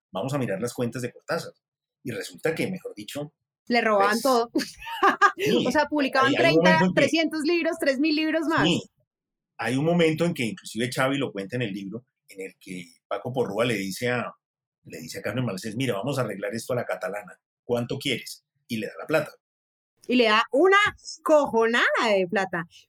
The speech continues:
Speaker 2: Pero el,
Speaker 1: Sí,
Speaker 2: eh, creo que esa
Speaker 1: exacto.
Speaker 2: anécdota es más sobre, sobre Gabriel García Márquez, ¿o no? Bueno, puede estar equivocada, pero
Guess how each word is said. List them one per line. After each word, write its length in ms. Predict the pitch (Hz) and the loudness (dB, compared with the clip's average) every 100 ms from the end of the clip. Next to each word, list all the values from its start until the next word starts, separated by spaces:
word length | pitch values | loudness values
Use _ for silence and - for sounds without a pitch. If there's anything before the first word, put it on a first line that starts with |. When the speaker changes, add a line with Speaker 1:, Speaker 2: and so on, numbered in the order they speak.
| - | 2
Speaker 2:
Pero 260 | 277 285 - | 4 4 2
el, 160 | 285 | 0
Speaker 1:
Sí, 100 | 277 | 2
Speaker 2:
eh, 40 | - | 2
creo 140 | 294 294 | 4 4
que 60 | |
esa 120 | 339 339 | 2 2
Speaker 1:
exacto. 0 | |
Speaker 2:
anécdota 500 | 330 277 349 339 320 | 2 0 0 2 2
es 120 | 240 | 2
más 320 | 277 285 294 | 2 2 0
sobre, 500 | - 302 311 294 240 185 | 0 2 4 4 2 0
sobre 280 | 214 196 | -4 -2
Gabriel 280 | 185 185 190 | 0 0 0
García 300 | 190 196 233 | -2 -2 -2
Márquez, 420 | 269 277 415 440 - | -2 -2 -4 -4 -4
¿o 40 | |
no? 220 | 180 160 143 | -4 -4 -4
Bueno, 220 | 180 147 | -6 -4
puede 160 | 220 202 | -4 -4
estar 160 | 226 | -4
equivocada, 420 | 240 240 202 190 - | -4 -2 0 0 0
pero 240 | 196 175 | -2 -2